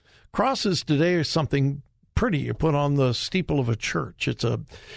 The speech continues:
it's a piece of jewelry you hang around your neck. Christians love the cross. We honor the cross. We sing about the cross. That was not the case in Bible times.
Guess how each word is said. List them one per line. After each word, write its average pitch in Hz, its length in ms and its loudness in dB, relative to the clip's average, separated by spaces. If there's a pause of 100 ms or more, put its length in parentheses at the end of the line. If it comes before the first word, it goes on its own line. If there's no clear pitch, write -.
it's 120 180 2
a 139 60 4
piece 180 240 2
of 175 80 2
jewelry 143 580 0
you 135 160 2
hang 127 380 0
around 156 320 2
your 160 100 2
neck. 170 560 0 (600)
Christians 160 600 2
love 180 400 2
the 151 80 2
cross. 123 680 -4 (380)
We 147 200 4
honor 208 420 2
the 151 140 0
cross. 135 360 -4
We 190 140 2
sing 285 340 0
about 240 300 0
the 151 100 0
cross. 131 440 -2
That 294 400 -2
was 226 200 0
not 208 280 0
the 208 80 2
case 170 340 2
in 220 80 2
Bible 285 380 2
times. 120 560 -2